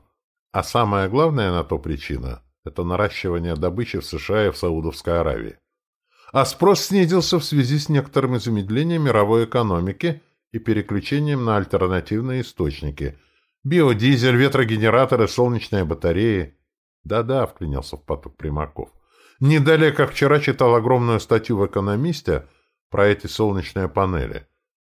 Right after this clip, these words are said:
Там серьезная проблема с коэффициентом полезного действия». «Так вот, надеюсь, вы понимаете, что снижение цен на нефть абсолютно невыгодно нашей стране».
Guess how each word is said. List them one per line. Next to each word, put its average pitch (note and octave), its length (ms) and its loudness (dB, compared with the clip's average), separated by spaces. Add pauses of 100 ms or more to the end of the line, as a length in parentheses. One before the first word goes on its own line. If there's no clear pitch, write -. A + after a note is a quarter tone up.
(140)
Там B2+ 220 -4
серьезная A#2 580 0
проблема A2 460 0
с - 80 -14
коэффициентом F2 580 -2
полезного F2 500 0
действия». - 500 -10 (560)
«Так - 180 -10
вот, F2+ 320 -4
надеюсь, F#2 540 -4
вы F2 120 -6
понимаете, B2+ 560 -4
что - 180 -12
снижение D#2 580 -6
цен C#2+ 260 -8
на C#2+ 140 -6
нефть C3+ 300 -8
абсолютно D2 600 -6
невыгодно F#2+ 540 -8
нашей B1 320 -10
стране». C2+ 400 -8